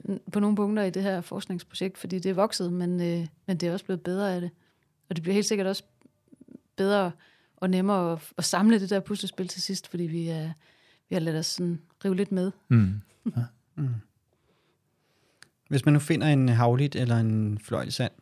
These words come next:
Speaker 3: skyllet op på kysten, er der så noget, man kan, er, vil I gerne have sendt nogle fjer ind, eller er der noget, man kunne hjælpe til med de her undersøgelser?
Speaker 1: Altså, øh,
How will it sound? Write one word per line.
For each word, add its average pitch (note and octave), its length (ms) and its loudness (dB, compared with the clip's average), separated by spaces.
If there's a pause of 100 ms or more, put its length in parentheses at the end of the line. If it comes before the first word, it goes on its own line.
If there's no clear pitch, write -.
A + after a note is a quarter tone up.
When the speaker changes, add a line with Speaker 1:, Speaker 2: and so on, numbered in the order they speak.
(240)
Speaker 3:
skyllet A#2 360 0
op A#2 140 0
på C#3+ 100 -4
kysten, B2 420 -4 (360)
er C3+ 80 -4
der A#2+ 100 -2
så A#2 120 -4
noget, C3+ 300 0
man B2+ 160 0
kan, A#2 400 -2 (360)
er, B2 160 -2
vil A#2+ 140 -2
I A#2 40 -2
gerne B2+ 200 0
have C3 60 2
sendt B2 260 0
nogle A#2 120 2
fjer - 300 -6
ind, D3 260 -6
eller C3+ 180 -4
er G#2+ 80 0
der A2+ 120 -2
noget, C3 400 0
man A#2+ 160 0
kunne B2+ 200 0
hjælpe B2+ 420 0
til C3+ 280 -2
med C3 260 2 (640)
de B2 60 -4
her B2+ 120 0
undersøgelser? B2+ 540 -2 (720)
Speaker 1:
Altså, D#3 340 -2
øh, E3 920 0